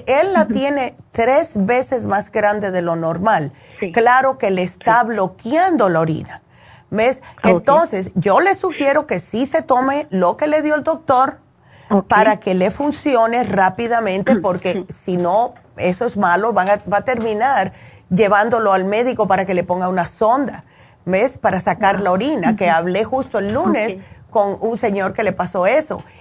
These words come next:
Speaker 1: Pero él me
Speaker 2: Ok.
Speaker 1: tiene que perder un poco de peso. Seguro que también tiene problemas de
Speaker 2: Ujú.
Speaker 1: estreñimiento.
Speaker 2: <clears throat>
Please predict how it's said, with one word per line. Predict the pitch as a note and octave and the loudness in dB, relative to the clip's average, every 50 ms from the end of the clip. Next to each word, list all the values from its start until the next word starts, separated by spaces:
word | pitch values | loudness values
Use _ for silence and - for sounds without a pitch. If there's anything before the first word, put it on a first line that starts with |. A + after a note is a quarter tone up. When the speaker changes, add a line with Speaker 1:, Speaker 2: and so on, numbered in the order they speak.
| - _ _ - | -20 _ _ -2
Speaker 1:
Pero | - C4+ C#4+ D#4+ E4+ D4+ A#3+ A3+ A#3+ - - - | 0 2 4 4 4 4 4 2 2 0 -2 -2
él | A#3+ B3+ - - | 0 2 2 2
me | D#4+ D#4+ D#4+ | 2 2 0
Speaker 2:
Ok. | D#4 | 0
Speaker 1:
tiene | D4 D4+ D#4 D#4 E4 D#4+ | 0 0 0 0 0 -2
que | C#4+ | -2
perder | C#4 C4 C4 A#3+ A#3 A3+ A#3 | -2 0 -2 0 0 0 0
un | C4 A#3+ | 0 -2
poco | - A#3+ B3 - B3 A#3 | -2 -4 -2 0 0 0
de | G#3+ F#3+ | 0 0
peso. | - A3 A3+ A#3 A3+ A3+ G3+ | 0 0 -2 -2 -2 -4 -8
Seguro | F#3+ - A3+ G3 G#3+ C#4 E4+ F#4 F#4 | -6 -4 -4 -4 -2 -4 -4 -4 -4
que | - D#4+ | -6 -6
también | - C4 B3 B3 A#3 B3 B3 B3+ C4 C#4 C#4+ - - _ _ _ _ _ _ _ | -4 -2 -2 -2 -2 -2 -2 -2 -4 -6 -8 -10 -18 _ _ _ _ _ _ _
tiene | - A#3+ A#3 B3+ C4 | -4 -2 0 0 0
problemas | B3 C4 B3 A#3 A3 A3 A3 A#3 B3 A#3+ A3+ | 0 0 0 0 2 0 2 2 4 4 4
de | G#3+ | 2
Speaker 2:
Ujú. | A3 A3 | 2 0
Speaker 1:
estreñimiento. | G3+ G3+ F#3+ F#3+ F#3+ G3 G#3 G#3+ A3 G#3 G3 F#3+ - - | 0 0 -2 -2 0 2 2 2 2 0 -2 -2 -2 -2
Speaker 2:
<clears throat> | A#3+ G#3 F3 - _ | -2 -2 -2 -6 _